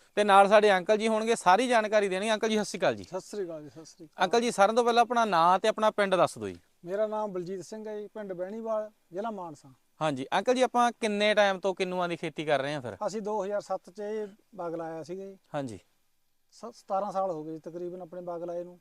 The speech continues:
Speaker 1: ਸਤਾਰਾਂ ਸਾਲ ਹੋ ਗਏ।
Speaker 2: ਹਾਂਜੀ, ਹਾਂਜੀ।
Speaker 1: ਮਤਲਬ ਦੇਖਿਆ ਜਾਵੇ ਤਾਂ ਬਹੁਤ ਪੁਰਾਣਾ ਤਜਰਬਾ ਹੋ ਗਿਆ।
Speaker 2: ਹਾਂਜੀ, ਹਾਂਜੀ, ਠੀਕ
Speaker 1: ਤੇ
Speaker 2: ਹੈ ਜੀ।
Speaker 1: ਜਿਵੇਂ ਆਪਾਂ ਦੇਖੀ ਵੀ ਕਣਕ, ਝੋਨਾ ਤੇ ਜਾਂ ਨਰਮਾ ਗਾ,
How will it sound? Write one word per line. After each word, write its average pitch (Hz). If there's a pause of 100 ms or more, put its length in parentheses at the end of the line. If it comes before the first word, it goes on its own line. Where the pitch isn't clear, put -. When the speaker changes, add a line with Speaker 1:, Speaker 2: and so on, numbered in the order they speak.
(120)
Speaker 1:
ਸਤਾਰਾਂ 214
ਸਾਲ 170
ਹੋ 107
ਗਏ। 101
Speaker 2:
ਹਾਂਜੀ, 156
ਹਾਂਜੀ। 143
Speaker 1:
ਮਤਲਬ 208
ਦੇਖਿਆ 190
ਜਾਵੇ 196
ਤਾਂ 190
ਬਹੁਤ 202
ਪੁਰਾਣਾ 196
ਤਜਰਬਾ 151
ਹੋ 117
ਗਿਆ। 98 (160)
Speaker 2:
ਹਾਂਜੀ, 165
ਹਾਂਜੀ, 151
ਠੀਕ -
Speaker 1:
ਤੇ 196
Speaker 2:
ਹੈ 202
ਜੀ। 160
Speaker 1:
ਜਿਵੇਂ 175
ਆਪਾਂ 208
ਦੇਖੀ 190
ਵੀ 202
ਕਣਕ, 180 (280)
ਝੋਨਾ 180
ਤੇ 180
ਜਾਂ 185
ਨਰਮਾ 131
ਗਾ, 107